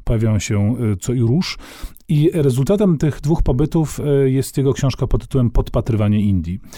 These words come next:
Ten tytuł jest rzeczywiście doskonale dobrany, ponieważ Pas nie twierdzi, że posiadł znajomość tego kraju, która pozwoli mu,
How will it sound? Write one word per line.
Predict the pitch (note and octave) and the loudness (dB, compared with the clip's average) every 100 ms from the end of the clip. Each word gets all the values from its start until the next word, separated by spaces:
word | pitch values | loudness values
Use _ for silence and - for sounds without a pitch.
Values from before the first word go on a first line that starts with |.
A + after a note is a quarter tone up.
| - | -10
Ten | - C#3 | -2 0
tytuł | - F#3+ F3 E3+ | 2 2 2 2
jest | C#3+ C#3 - | 2 0 -2
rzeczywiście | B2 C3 B2 - - B2 A#2 - | -6 -2 -2 -4 -2 0 0 -2
doskonale | B2 - C3 B2 A#2 | -4 0 0 2 2
dobrany, | A2+ B2 B2 G#2+ | 0 0 0 0
ponieważ | A2 A2 - | 0 -2 -2
Pas | C#3+ B2 - | -2 -2 -2
nie | B2+ | -2
twierdzi, | A#2+ - C3 A#2 G2+ | -2 0 0 0 -2
że | F#2+ G2 F2+ - | -2 -2 -4 -6
posiadł | A#2 A2 G2+ G2+ | -4 -2 -2 -2
znajomość | F#2+ G#2 G#2 G2+ - | -2 0 0 0 -2
tego | A2 G#2+ | -2 -2
kraju, | F#2+ A2+ G2 | -2 -2 -2
która | G2+ | -4
pozwoli | G2 F#2+ G2+ G2+ | -4 -2 -2 0
mu, | G2+ G2+ | 0 0